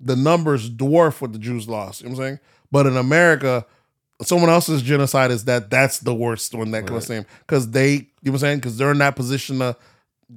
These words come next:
Speaker 1: to, you know what I'm saying? To, to, to make that thing. So it's, it's one of those, it, it's kinda crazy. But either way, Kanye's trying to get on his super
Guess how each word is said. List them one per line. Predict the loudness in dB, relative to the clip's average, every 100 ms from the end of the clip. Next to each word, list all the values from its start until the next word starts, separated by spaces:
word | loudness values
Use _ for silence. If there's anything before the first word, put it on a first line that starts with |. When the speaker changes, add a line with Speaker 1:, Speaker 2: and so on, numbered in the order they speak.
| -4
Speaker 1:
to, | 0
you |
know | 2 2 0 -4
what | -6
I'm | -2
saying? | 0 0 -2 -8 _ _ _ _ -2
To, | 2 2 2 2 0 -2
to, | -6 -6 -8
to | -4
make | -2 -2
that | -2 -4 -4
thing. | -4 -2
So | -2 -2 -4 -8 _ _ -6
it's, | -4 -2
it's | -4 0
one | 0 2
of |
those, | 2 2 -2
it, | -8 -10
it's | -10 -8 -4
kinda | 0 0
crazy. | 0 -2 -2 -4
But | -2
either | 2 4
way, | 4 4 0 -6 _ _ _
Kanye's | 0 2 2 2 0
trying | 0 0
to |
get | 0 2
on | 2 2
his | 0 -2 -4 -8 -12 _ _ _ _ _ _ _ _ _ _ _
super | -6 -2 0 -2 2 4 4 4 4 4 2 0 -4